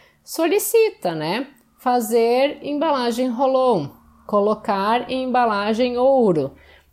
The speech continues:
né? Que assim, pelo menos, a farmácia vai saber, claro, obviamente, a embalagem ouro, ela tem um custo adicional, né? Ela tem um custo mais elevado,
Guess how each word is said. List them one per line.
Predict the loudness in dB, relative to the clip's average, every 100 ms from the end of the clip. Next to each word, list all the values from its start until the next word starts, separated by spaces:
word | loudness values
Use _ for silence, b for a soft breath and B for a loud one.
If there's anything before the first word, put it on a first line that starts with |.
| _
né? | -8 -4 -4
Que | 0
assim, | -2 0 -4
pelo | -2 -2
menos, | -2 -2 -2
a | -2
farmácia | -2 -2 -4 -2
vai | -2
saber, | 0 0 0 -2 0
claro, | 0 2 2
obviamente, | -2 0 -2 0 -4 -4
a | -4
embalagem | 0 0 0 -2 0
ouro, | 2 2 2
ela | 0 -2
tem | -2 -2 0 -4 B B B
um | -6 -6
custo | -4 -4 -4 -4 -2 0 2 2
adicional, | 0 -2 -4 -4 -4 -4 -2 0
né? | 0 -2 -4 -6
Ela | -6
tem | -6 -6
um |
custo | -6 -8 -6
mais | -4 -4
elevado, | -2 -4 -2 -2 -2 -2